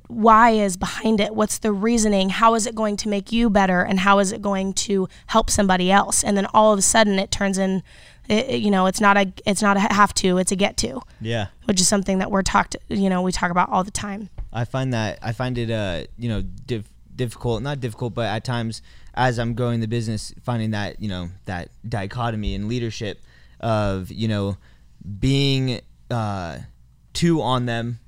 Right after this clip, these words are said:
Speaker 2: you know, micromanaging, but also, um, not micromanaging, you know, and, but, but then, like you just said, Shay,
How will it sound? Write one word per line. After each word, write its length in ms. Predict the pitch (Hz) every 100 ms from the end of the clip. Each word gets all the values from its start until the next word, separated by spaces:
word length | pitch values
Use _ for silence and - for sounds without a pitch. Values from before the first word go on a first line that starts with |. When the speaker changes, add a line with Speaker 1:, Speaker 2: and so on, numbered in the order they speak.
| -
Speaker 2:
you 80 | 117
know, 80 | 113
micromanaging, 840 | 117 113 127 120 113 110 107 110
but 100 | 101
also, 720 | 95 110 107 123 107 101 98 - - - _
um, 680 | - 104 98 90 82 76 98 - - - - - - -
not 240 | 123 117
micromanaging, 680 | 95 95 95 87 82 90 90
you 60 |
know, 140 | 98 104
and, 240 | 104 101
but, 240 | 107 101 95
but 160 | 113
then, 240 | 113 110 -
like 240 | 110 127
you 100 | 139
just 240 | 139 123 -
said, 200 | 143 117
Shay, 260 | 113 104